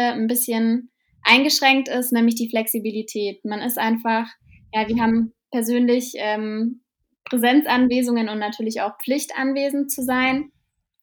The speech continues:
Das heißt, der Tagesablauf ist dann eigentlich ziemlich steif geregelt. Man geht dann morgens in die Hochschule, kommt teilweise erst abends nach Hause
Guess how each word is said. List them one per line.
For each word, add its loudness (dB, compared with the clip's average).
Das -6
heißt, 2
der -4
Tagesablauf -2
ist -4
dann -4
eigentlich -2
ziemlich 2
steif 4
geregelt. 2
Man 0
geht 0
dann -2
morgens 6
in 2
die 4
Hochschule, 0
kommt 0
teilweise 0
erst 0
abends 2
nach -2
Hause 0